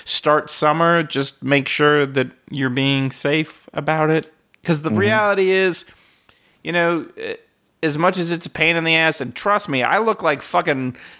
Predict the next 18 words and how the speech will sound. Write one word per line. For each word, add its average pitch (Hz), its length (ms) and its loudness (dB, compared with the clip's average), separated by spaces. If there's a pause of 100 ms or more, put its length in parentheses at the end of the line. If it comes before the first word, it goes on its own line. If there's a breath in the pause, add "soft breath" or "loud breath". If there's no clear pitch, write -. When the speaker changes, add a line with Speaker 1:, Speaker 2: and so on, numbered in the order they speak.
(140 loud breath)
Speaker 1:
uh, - 40 -4
I 123 680 0
look 208 140 -2
like 151 160 0
Wolfman 147 600 -4
Jack 127 360 0 (200)
right 104 220 -6
now, 104 400 -4
Speaker 2:
<laughs> - 40 2
Speaker 1:
okay? 151 600 0 (100)
Like, 117 420 -4
it's 147 340 -4 (100)
the, 123 240 -2 (120)
the, 107 280 0
Speaker 2:
Yeah. 113 160 0
Speaker 1:
it 151 120 2
is 120 360 -4 (120)
the, 117 340 -2